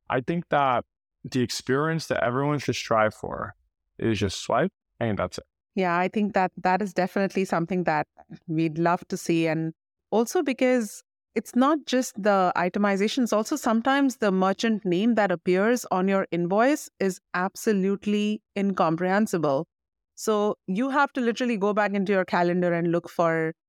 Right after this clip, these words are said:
Speaker 2: what exactly did I do on this day and where exactly was I at that time? And then only to realize that that time is also not accurate because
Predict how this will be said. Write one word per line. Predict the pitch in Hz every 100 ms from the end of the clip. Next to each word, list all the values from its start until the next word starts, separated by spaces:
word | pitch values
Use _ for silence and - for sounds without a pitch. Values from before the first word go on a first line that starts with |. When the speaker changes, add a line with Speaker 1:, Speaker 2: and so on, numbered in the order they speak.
| _ _
Speaker 2:
what | - 170 226
exactly | 233 208 202 208 202 202 196 _ _ _ _
did | 175 175
I | 170
do | 151 185
on | 180 170
this | 165 170 -
day | 170 160 160 -
and | 160 160 160
where | 180
exactly | 185 170 160 - 175
was | 165
I | 151 156 - _ 151
at | 156
that | 165 165
time? | 233 226 160 185 - - _ _
And | 185
then | 190
only | 202 208 220
to | 220
realize | 185 185 185 196
that | 170
that | 170 -
time | 196 208
is | 202
also | 190 185 196
not | 175 175
accurate | 196 - 175 170
because | 165 165 165 165 160